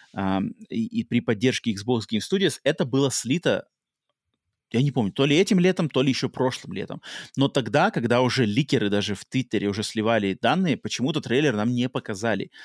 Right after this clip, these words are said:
Он вроде как в интернете, его можно найти, какие-то там съемки, там, причем даже показывается больше, там даже что-то геймплейные есть, вроде какие-то кусочки. Я, правда, не смотрел его. Но тогда ее не показали, теперь,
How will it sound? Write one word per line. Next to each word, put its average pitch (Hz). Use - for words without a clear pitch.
Он 117
вроде 110
как -
в 110
интернете, 113
его 95
можно 101
найти, 101
какие-то -
там 92
съемки, 107
там, 95
причем -
даже 95
показывается 98
больше, 135
там 92
даже 90
что-то -
геймплейные 104
есть, -
вроде -
какие-то -
кусочки. -
Я, 113
правда, 98
не -
смотрел 95
его. -
Но 127
тогда 127
ее 120
не 104
показали, 196
теперь, 147